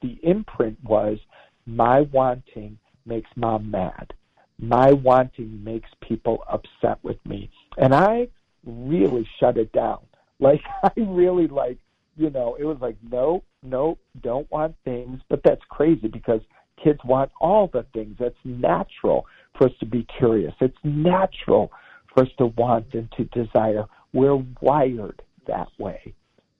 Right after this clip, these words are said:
But that's just an example of how in my life I said, "Oh,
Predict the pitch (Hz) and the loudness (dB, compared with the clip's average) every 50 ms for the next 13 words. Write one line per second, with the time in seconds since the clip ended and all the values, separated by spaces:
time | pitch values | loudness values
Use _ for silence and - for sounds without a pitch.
0 | _ - - - - 175 202 - - - 220 214 - - 180 160 143 - - 143 | _ 0 2 4 6 4 4 2 -2 -8 -12 -12 -10 -10 -10 -10 -6 -4 -2 -2
1 | 139 135 - - 127 131 131 - - 127 - - - - 127 123 120 - - - | -2 -4 -4 -4 -4 -4 -4 -6 -10 -12 -14 -12 -8 -6 -4 -2 -2 -4 -6 -10
2 | 117 117 117 120 127 147 190 226 247 196 120 120 110 - - 113 113 - - _ | -14 -14 -8 -4 -2 -2 -2 -2 -4 -6 -4 -4 -4 -2 -2 -4 -4 -6 -10 _
3 | - - - _ _ - - 131 131 131 - 139 127 - - _ - 165 208 - | -20 -20 -20 _ _ -2 -2 -2 -2 2 4 4 4 4 2 _ 4 6 6 6
4 | 127 | 2